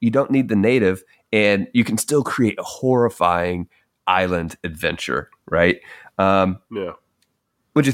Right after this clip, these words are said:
Speaker 1: think?
Speaker 2: Yeah, I mean, I mean, I, I know, I know Jackson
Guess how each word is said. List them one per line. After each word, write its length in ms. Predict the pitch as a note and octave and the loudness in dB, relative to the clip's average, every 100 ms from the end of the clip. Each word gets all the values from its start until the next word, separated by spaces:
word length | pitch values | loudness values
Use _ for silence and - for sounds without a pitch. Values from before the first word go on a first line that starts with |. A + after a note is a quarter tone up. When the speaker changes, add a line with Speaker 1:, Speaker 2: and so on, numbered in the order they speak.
| G2+ | 0
Speaker 1:
think? 140 | D#2+ - _ _ _ _ _ | -2 -6 _ _ _ _ _
Speaker 2:
Yeah, 240 | A#3+ B3 | -2 0
I 120 | D3+ F#3+ | 2 2
mean, 120 | F#3+ | 2
I 60 | F#3 | 2
mean, 340 | G3 E3 C3+ _ _ _ _ _ - - - _ F3 | 2 0 -4 _ _ _ _ _ -18 -18 -18 _ -2
I, 240 | F3 - - - - | -2 -4 -16 -14 -2
I 80 | G3 | 0
know, 440 | G#3 A3 F#3+ D3 - _ _ _ _ _ | 2 2 0 -4 -20 _ _ _ _ _
I 80 | C#3+ | -2
know 220 | E3 G3 | 2 0
Jackson 720 | D#3+ C#3 C3+ C#3 - A#2+ A2 | 2 2 2 0 -2 -2 -4